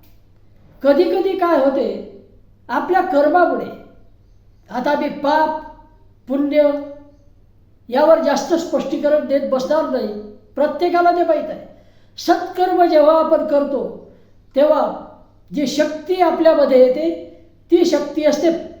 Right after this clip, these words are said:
पुण्य, सत्कर्मामुळे निर्माण होणारी शक्ती जी अदृश्य असते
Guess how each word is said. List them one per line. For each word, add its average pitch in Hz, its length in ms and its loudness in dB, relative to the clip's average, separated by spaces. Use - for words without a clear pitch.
पुण्य, 339 320 2
सत्कर्मामुळे 294 880 0
निर्माण 262 460 -2
होणारी 247 260 -4
शक्ती - 680 -16
जी 277 100 0
अदृश्य 302 520 2
असते - 480 -10